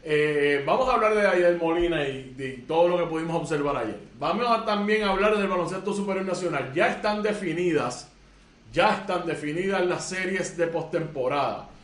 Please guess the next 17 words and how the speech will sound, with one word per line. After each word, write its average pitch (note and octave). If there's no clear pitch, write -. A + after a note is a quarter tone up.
Hoy A3+
hay G#3
dos G3+
juegos, A3
mañana F#3+
y F#3+
pasado F#3+
hay F#3
dos F#3+
juegos F#3+
más G3
que F#3
son, F#3
que C#3+
la C#3+
temporada G#3+
ya G3+